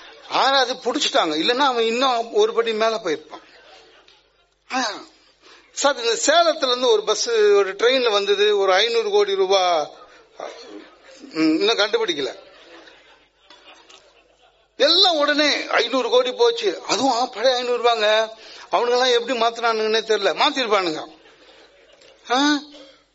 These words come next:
உடனே எல்லாரும், "ஓ, ஐந்நூறு கோடி, அநியாயமா போச்சு." நான் அப்படி பாக்குறது இல்ல. அந்த ட்ரெயின்ல அவன் ஓட்டை போட்டு இறங்கினான் தெரியுமா, அந்த ஓட்டையை பார்த்தேன், அவ்வளவு சூப்பரா இருக்கு,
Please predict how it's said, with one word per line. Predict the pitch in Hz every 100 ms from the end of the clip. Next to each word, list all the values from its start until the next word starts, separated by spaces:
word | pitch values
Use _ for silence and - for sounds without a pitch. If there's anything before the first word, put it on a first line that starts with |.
| _
உடனே | 262 311 349 392
எல்லாரும், | 330 285 302 302 285
"ஓ, | 247 277 294 285 - -
ஐந்நூறு | 247 277 254
கோடி, | 240 233 202 - - _ _ _ _ _ _ _ _ _ _ _ -
அநியாயமா | 254 254 240 220
போச்சு." | 214 202 - - - - - _ _ _ _ _ _ _ -
நான் | 170
அப்படி | 165 175
பாக்குறது | 175 165 156 120
இல்ல. | - - _ _ _ _ _ _ _ _ _ _ _ -
அந்த | 185 214 208 240 262 220
ட்ரெயின்ல | - 262 311 294 214
அவன் | 240 226 202
ஓட்டை | 202 254 320 330
போட்டு | 233 226
இறங்கினான் | 208 233 220 180
தெரியுமா, | 160 156 208
அந்த | 180 180
ஓட்டையை | 180 226 302 269 208
பார்த்தேன், | 180 175 165 - - _ _ _ _ _ _ _ _ _ _ _ -
அவ்வளவு | 247 247 -
சூப்பரா | 233 233 240 214
இருக்கு, | 190 _